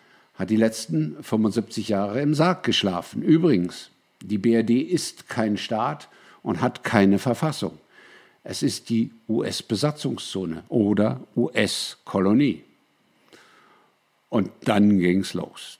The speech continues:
Dann ging's los. Seitenlang. Seitenlang wurde auf den Verfasser dieses unmöglichen Statements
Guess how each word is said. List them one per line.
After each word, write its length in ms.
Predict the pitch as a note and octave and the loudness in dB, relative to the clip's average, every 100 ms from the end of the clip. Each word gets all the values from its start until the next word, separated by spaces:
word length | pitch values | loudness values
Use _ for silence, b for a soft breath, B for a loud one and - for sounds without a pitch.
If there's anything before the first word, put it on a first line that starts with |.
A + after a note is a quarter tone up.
| _ | _
Dann 540 | C3+ A#2+ C#3+ G3 E3 C#3+ | -4 0 2 4 4 4
ging's 400 | C#3+ C#3 C3+ - | 4 4 2 0
los. 440 | G#2 F2 - - - | -4 -6 -16 -18 -14
Seitenlang. 1120 | F2+ A2+ B2 C#3 C#3 - C3 B2+ A2+ E2+ - - _ _ _ _ B B B B _ _ _ _ _ _ _ _ _ _ _ _ - | -8 -4 0 -2 -2 2 4 4 2 0 -8 -18 _ _ _ _ B B B B _ _ _ _ _ _ _ _ _ _ _ _ -14
Seitenlang 960 | G#2+ A2+ B2 G3+ - E3 B2 G#2 A#2+ - _ _ _ _ _ _ _ _ _ _ _ _ _ _ _ _ _ _ - | -10 -2 0 -2 -2 0 2 0 -2 -10 _ _ _ _ _ _ _ _ _ _ _ _ _ _ _ _ _ _ -16
wurde 540 | A#2+ A#2+ A2+ A2 F#2+ - b b b b b | -6 0 2 2 0 -6 b b b b b
auf 180 | - E2 | -16 -10
den 180 | - G2 | -4 -4
Verfasser 640 | - G#2 A#2 - A#2 G2 - b b b b b b b A2+ | -4 -4 -4 -2 -2 -4 -10 b b b b b b b -4
dieses 500 | B2+ A#2 G#2 - - _ | -2 0 -4 -6 -16 _
unmöglichen 920 | - C#3+ B2+ A2+ G#2 G2+ - F#2 F#2+ E2+ | -4 0 2 2 2 0 -4 -6 -6 -8
Statements 800 | - - G#2 G#2 F#2+ F#2 - | -8 -6 -6 -6 -12 -12 -18